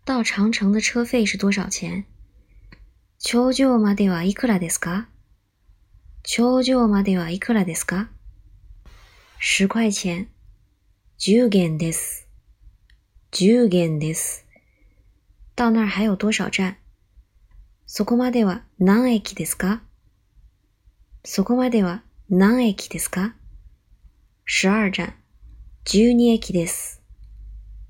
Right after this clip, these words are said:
十二駅です。要多长时间呀？かかる時間は？かかる時間は？如果不堵车的话，大约要四十分钟。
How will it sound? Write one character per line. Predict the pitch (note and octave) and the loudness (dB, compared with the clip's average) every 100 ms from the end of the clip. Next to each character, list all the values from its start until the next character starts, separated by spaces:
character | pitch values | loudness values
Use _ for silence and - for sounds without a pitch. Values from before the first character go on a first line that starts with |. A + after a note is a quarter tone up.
| - - | -16 -2
十 | F3 G#3+ | 2 4
二 | A#3 A3+ | 6 4
駅 | A3 G#3 | 2 0
で | E3+ E3 | -2 -2
す。 | - - - - _ _ _ _ - _ _ _ - | -6 -8 -12 -20 _ _ _ _ -20 _ _ _ -2
要 | A3+ | 0
多 | A3 A#3 | 2 0
长 | A3 G3 | 2 2
时 | G3+ F3+ | 0 -2
间 | G3 G3+ G3+ | 0 2 2
呀？ | F#3 G3+ _ - - - - _ _ _ - | 0 -4 _ -20 -20 -20 -20 _ _ _ -12
か | - G3 | -8 -2
か | B3+ | 0
る | B3 | 2
時 | F#3 F3 | 0 0
間 | F#3+ F#3+ | 2 2
は？ | G3 A#3 - _ _ _ _ _ _ _ - - - _ - | 2 0 -8 _ _ _ _ _ _ _ -20 -20 -20 _ -18
か | - F#3+ | -10 -4
か | A#3+ | 0
る | B3+ | 2
時 | F#3+ E3+ | 2 0
間 | - F#3 F#3 | 0 0 2
は？ | G3+ B3 - - - _ _ _ _ _ _ _ - - - _ _ | 0 -4 -12 -20 -20 _ _ _ _ _ _ _ -20 -20 -20 _ _
如 | - G#3+ | -4 0
果 | A3+ | 0
不 | G3+ A#3+ | 0 -2
堵 | G3 - | -2 -4
车 | - A#3 | -2 0
的 | A3+ | 0
话， | G3 F3 F3 | 0 -4 -4
大 | G#3 F#3+ | -2 0
约 | G3 | 2
要 | G3 F3+ | 0 -2
四 | F3+ - G#3 | -4 -4 -4
十 | |
分 | E3+ D#3+ | -6 -8
钟。 | D#3+ D#3 E3 | -6 -8 -10